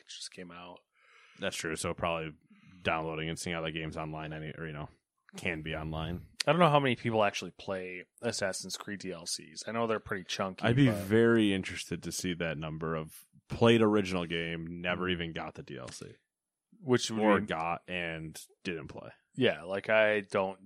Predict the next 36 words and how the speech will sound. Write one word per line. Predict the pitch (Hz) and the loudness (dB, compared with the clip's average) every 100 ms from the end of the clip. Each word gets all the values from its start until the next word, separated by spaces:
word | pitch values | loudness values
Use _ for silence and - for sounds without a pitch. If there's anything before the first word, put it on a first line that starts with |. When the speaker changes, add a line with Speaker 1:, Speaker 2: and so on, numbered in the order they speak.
| _ _ _ | _ _ _
Speaker 1:
play | - 95 85 | -6 -4 -4
them. | 85 85 90 _ _ | -8 -12 -16 _ _
Although | 131 139 147 | 6 6 6
they | 151 | 2
do, | - 202 175 | 2 0 2
they | 165 | 2
don't | 151 214 226 | 6 6 6
look | 135 151 156 - - _ _ _ _ _ _ _ _ _ | 2 2 0 -4 -20 _ _ _ _ _ _ _ _ _
bad. | 131 156 80 76 - _ _ _ _ _ - | 4 4 2 -6 -14 _ _ _ _ _ -4
They | 110 | 0
look | 135 - _ - _ | 0 -2 _ -20 _
like | 131 113 - | 4 4 4
they | 107 | 4
actually | 104 110 - 113 | 4 4 2 2
are, | 98 98 | 2 2
like, | 95 95 | -2 -6
additional | 101 101 - 87 | -8 -8 -10 -12
content, | - 110 113 - 85 82 | -10 -4 -4 -6 -12 0
Speaker 2:
They, | 110 110 | 6 6
Speaker 1:
but | 90 101 | 4 2
Speaker 2:
they | 110 | 4
look | 127 | 4
like | 143 | 2
they're | 117 104 | 4 4
additional | 95 92 85 | 2 0 0
content. | 90 87 80 | 0 0 -2
They | 87 | -2
look | 90 87 | -2 -2
like | 87 | -2
they | 87 | 0
would | 85 90 | 0 0
be | 85 92 | 0 0
up | 90 | 0
here | 98 | -2
at, | 76 62 | -2 -4
like, | 90 | -6